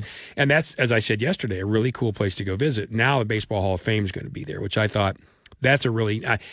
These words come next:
Speaker 2: you know, and I know, you know, I think about the College Football Hall of Fame, uh, and the N F L Hall of Fame, which I've actually been to in Canton, uh, and I've seen a smaller portion of the College Hall,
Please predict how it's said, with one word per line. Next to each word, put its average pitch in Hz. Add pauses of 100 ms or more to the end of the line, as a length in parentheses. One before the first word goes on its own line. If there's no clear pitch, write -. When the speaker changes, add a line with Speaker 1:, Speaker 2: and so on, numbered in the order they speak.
(140)
Speaker 2:
you -
know, 147
and 151
I 156
know, 170 (120)
you 135
know, 127
I 120
think 160
about 135
the 113
College 107
Football 135
Hall 123
of 120
Fame, 120
uh, 107
and 98
the 98
N 127
F 120
L 127
Hall 120
of 113
Fame, 113
which 107
I've 107
actually 110
been 110
to 113
in 107
Canton, 107 (560)
uh, 113
and 107
I've 110
seen 147
a 113
smaller 143
portion 117
of 95
the 95
College 110
Hall, 85